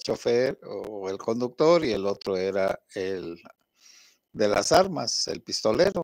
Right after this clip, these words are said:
el sicario. Y le poncharon una llanta, y ya él no quiso caminar, se paró y, y a la pasada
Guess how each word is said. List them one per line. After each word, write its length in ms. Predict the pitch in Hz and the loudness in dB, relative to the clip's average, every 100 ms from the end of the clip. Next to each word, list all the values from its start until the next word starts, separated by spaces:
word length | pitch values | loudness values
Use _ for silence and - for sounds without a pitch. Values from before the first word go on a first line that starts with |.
| - | -8
el 140 | - - | -14 -10
sicario. 540 | 110 - 185 196 139 _ _ _ _ _ _ _ _ | -10 -2 -2 -2 -10 _ _ _ _ _ _ _ _
Y 60 | - | -2
le 100 | 113 | -2
poncharon 540 | - 107 - 127 127 | -2 -2 4 4 4
una 240 | 127 123 139 | 2 4 4
llanta, 560 | 147 147 127 - - - _ _ _ _ _ _ _ _ _ - | 6 4 2 -2 -2 -4 _ _ _ _ _ _ _ _ _ -10
y 120 | 101 | 2
ya 180 | 113 113 | 4 6
él 100 | 113 | 4
no 160 | 110 | -2
quiso 320 | - - 127 | -4 -4 -2
caminar, 500 | 104 107 104 117 151 | 0 0 0 0 0
se 120 | - 147 | -2 -4
paró 500 | - 101 131 165 180 | 0 2 4 4 2
y, 240 | 131 - | 0 -4
y 160 | - 107 | -6 -2
a 80 | 104 | -2
la 160 | 87 | -2
pasada 680 | - 113 - 180 156 147 147 | -2 0 8 10 10 4 -2